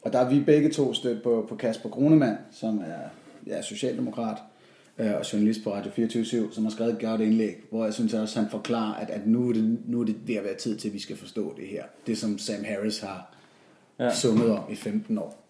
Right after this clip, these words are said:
Speaker 2: Mm.
Speaker 1: Øhm, og jeg har lyst til at læse noget af det op.
Speaker 2: Ja, men gør det.
Speaker 1: Ja, altså nu, øh, beklager,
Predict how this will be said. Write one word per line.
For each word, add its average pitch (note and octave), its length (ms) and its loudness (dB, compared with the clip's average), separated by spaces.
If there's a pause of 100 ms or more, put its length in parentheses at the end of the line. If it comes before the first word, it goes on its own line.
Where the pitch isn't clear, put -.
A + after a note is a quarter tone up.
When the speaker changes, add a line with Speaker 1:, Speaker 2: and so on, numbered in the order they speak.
(120)
Speaker 2:
Mm. F2+ 400 0 (880)
Speaker 1:
Øhm, A2 240 4
og A2+ 60 -2
jeg B2 80 4
har C#3 60 6
lyst D3 100 6
til A3 80 6
at G#3 60 4
læse G#3 180 4
noget F#3 120 4
af F#3+ 60 0
det - 100 -2
op. - 280 -6 (200)
Speaker 2:
Ja, A3+ 120 2 (140)
men E3 80 -8
gør G3 140 0
det. G3 120 -4 (220)
Speaker 1:
Ja, F#3 60 -2 (260)
altså D#3+ 160 2
nu, F#3+ 260 4
øh, C3 360 4
beklager, G3 480 4